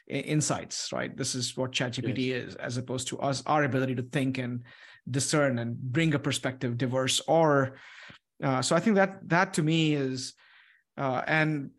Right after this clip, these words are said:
Speaker 1: to what s-, level or what type of impact it has in Web three is yet to be seen. But I think that's, I found that interesting, Derek, as your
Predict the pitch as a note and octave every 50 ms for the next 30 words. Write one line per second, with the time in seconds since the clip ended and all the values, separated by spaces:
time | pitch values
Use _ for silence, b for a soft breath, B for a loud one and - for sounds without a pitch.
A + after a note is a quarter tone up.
0 | - _ - - - - - F3+ D#3+ D3 F3 F#3+ F#3+ F#3+ - - - - - -
1 | - - - D3+ D3+ D3 D#3+ F3 F#3 F3+ F#3 F3 D#3+ D3+ C#3+ C#3 C3+ C3+ C#3+ D3+
2 | D3 D3+ _ - - - - D3+ D#3 D3+ D3 D3 - D3+ C#3+ C#3 B2+ - - -
3 | - D#3+ D#3 D3+ - D#3 C3+ C#3 - D3 C3 C3 C3+ C3+ B2+ C3+ C3 C3 - -
4 | C3+ B2+ B2+ C3 C3 C3 B2+ - - C3 A#2+ B2 C3 C3 C3 - - C3 C3 B2+
5 | - C#3+ C3+ B2+ B2 B2 B2+ - C#3+ - D#3+ D3+ D3 - - - - E3 E3 F3
6 | E3+ D3+ C#3 C3+ B2+ B2 - C3+ B2+ - C#3 C3 B2+ A#2+ B2 B2 B2+ B2 B2+ -
7 | B B B B B B B B - C3 C#3 C#3 C3 A2+ A2+ - - - C3+ C3+
8 | C3+ C3 B2+ B2+ B2+ - -